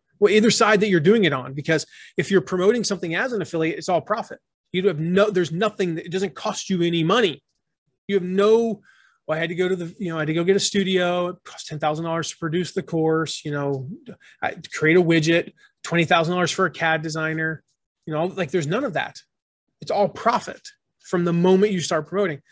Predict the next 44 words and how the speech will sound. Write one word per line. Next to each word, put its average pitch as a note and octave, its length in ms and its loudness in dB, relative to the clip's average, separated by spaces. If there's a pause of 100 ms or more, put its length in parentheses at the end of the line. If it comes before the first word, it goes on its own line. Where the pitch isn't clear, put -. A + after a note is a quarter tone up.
(260)
The E3 60 -6
flip A3 240 -2
side E3+ 280 2
is D#3 100 -6
the E3+ 120 -2
affiliate E3+ 360 -6
program, G3+ 320 -4
other A3 220 2
than G3+ 220 2
you've F3+ 140 -4
gotta F3+ 200 0
pay D#3+ 240 -6
for D#3+ 160 -10
a C#3+ 60 -8
tracking C3 400 -8
software, C#3 420 -4
which C#3 180 -6
usually, D3+ 360 -2
to - 120 -20
be D#3+ 120 -6
honest, C3+ 240 -6
you D#3+ 60 -6
can C#3+ 60 -6
get D3+ 100 -8
for D3 120 -6
a C#3+ 40 -8
hundred C#3+ 180 -6
bucks. C#3 340 -10 (260)
So - 120 -2
you're D#3+ 60 6
gonna F3+ 140 6
pay E3+ 140 4
a D3+ 60 4
hundred D#3 220 0
bucks C#3 220 -4
up C#3 140 -6
front. C#3 180 -10 (300)
Big D3+ 140 0
deal. - 280 -4 (800)
Everything F#3+ 300 8
else F3+ 220 2
is - 80 -8
pure E3 220 -2
profit - 360 -4